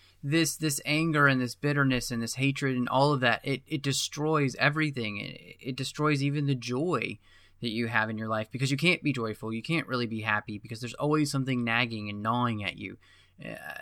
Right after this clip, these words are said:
slowly eating away at you. And, uh, I think that,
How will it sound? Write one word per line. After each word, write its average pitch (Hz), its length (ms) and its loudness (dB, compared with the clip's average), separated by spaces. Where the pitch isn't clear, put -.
slowly 139 600 4
eating 135 340 4
away 113 340 0
at - 200 -6
you. 107 220 -10
And, 113 300 -2
uh, 123 280 4
I 131 160 6
think 135 320 0
that, 123 260 2